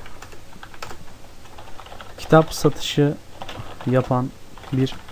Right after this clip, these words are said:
otomasyon tasarlıyorsunuz. Kitabın birim fiyatı yedi nokta sekiz T L'dir. Kullanıcı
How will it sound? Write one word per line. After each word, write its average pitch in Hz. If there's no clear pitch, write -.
otomasyon 131
tasarlıyorsunuz. 107
Kitabın 160
birim 139
fiyatı 147
yedi 151
nokta 135
sekiz -
T 104
L'dir. -
Kullanıcı 170